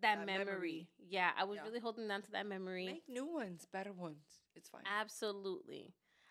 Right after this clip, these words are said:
Speaker 1: I
Speaker 2: And it
Speaker 1: can't wait to just be traveling. <laughs>
Speaker 2: You know, if you dated Tyler, just J K, I'm just joking. We could go to Paris.
Speaker 1: We can go to Paris. We can go to, yeah, no.
Speaker 2: Ah.
Speaker 1: So I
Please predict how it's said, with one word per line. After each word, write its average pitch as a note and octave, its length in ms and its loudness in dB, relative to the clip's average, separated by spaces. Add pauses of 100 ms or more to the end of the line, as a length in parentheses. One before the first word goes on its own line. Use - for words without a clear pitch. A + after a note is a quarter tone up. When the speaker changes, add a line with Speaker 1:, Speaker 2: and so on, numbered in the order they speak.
(100)
Speaker 1:
I - 80 -4
Speaker 2:
And - 80 -8
it D#4 60 -10
Speaker 1:
can't D#4 200 -2
wait F#3 280 2
to G#3 60 0
just F3+ 280 0
be A2 100 -14
traveling. F3 560 0
<laughs> - 40 -20 (1160)
Speaker 2:
You F#3 80 -10
know, F3+ 340 -12
if - 100 -20
you F3+ 80 -8
dated F3 380 -4
Tyler, G3 580 -6
just D#3+ 220 -8 (120)
J E3 160 -2
K, D#3+ 260 -12 (180)
I'm D3+ 80 -12
just D3 140 -14
joking. A#3+ 260 0 (580)
We A3+ 120 2
could A3+ 160 0
go A3 100 10
to G3 120 8
Paris. - 680 -4 (380)
Speaker 1:
We C4+ 80 -8
can A#3 60 -2
go G#3+ 60 6
to - 80 0
Paris. C4+ 440 4 (680)
We G3 100 -4
can F3+ 160 -4
go D#3+ 220 0 (200)
to, F3 60 -4 (440)
yeah, F#3 300 -6 (100)
no. - 420 -8 (100)
Speaker 2:
Ah. G4+ 40 -16 (380)
Speaker 1:
So C#4 280 8
I B3+ 160 6